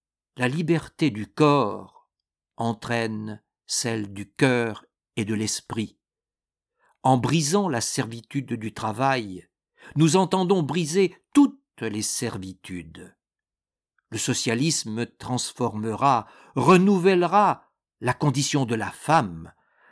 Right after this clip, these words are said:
la condition de l'enfant, la vie passionnelle, la vie de famille. Il comporte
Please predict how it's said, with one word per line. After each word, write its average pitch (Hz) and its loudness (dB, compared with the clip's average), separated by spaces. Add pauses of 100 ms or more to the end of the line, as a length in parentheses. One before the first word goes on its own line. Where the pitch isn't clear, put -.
(120)
la 127 -2
condition 135 0
de 107 2
l'enfant, 123 0 (560)
la 135 4
vie 143 0 (120)
passionnelle, 143 0 (460)
la 113 -4
vie 117 -8
de 110 -4
famille. 95 -8 (1200)
Il 120 -10
comporte - -6